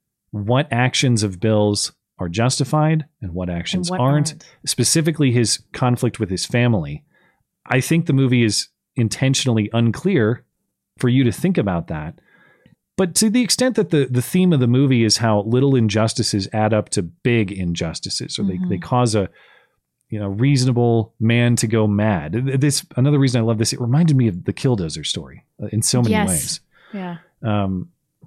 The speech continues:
Speaker 1: that if we knew a little bit more specifics about the history of how he had been wronged allegedly, we could better judge whether he was justified in his approach or not.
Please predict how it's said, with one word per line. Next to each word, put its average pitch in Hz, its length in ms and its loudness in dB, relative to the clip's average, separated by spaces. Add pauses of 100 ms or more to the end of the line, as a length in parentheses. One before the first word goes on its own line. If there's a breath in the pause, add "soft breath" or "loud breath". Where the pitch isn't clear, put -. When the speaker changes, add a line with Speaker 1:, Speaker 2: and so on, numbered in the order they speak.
(840)
Speaker 1:
that 156 360 0 (200)
if 180 200 0
we 202 140 4
knew 190 220 4
a 240 40 4
little 202 200 4
bit 185 160 2
more 147 180 2
specifics 147 460 0
about 117 160 0
the 104 80 -2
history 127 600 0
of 104 180 -2
how 135 320 0
he 127 200 2
had 110 180 0
been 95 240 0
wronged 113 340 2
allegedly, 90 480 -4
we 92 140 -4
could 95 200 -6
better 135 260 2
judge 110 340 0
whether 101 180 -2
he 98 100 -2
was 92 140 -2
justified 101 580 -4
in 87 100 -2
his 87 120 -4
approach - 400 -8
or - 60 -8
not. 117 300 -8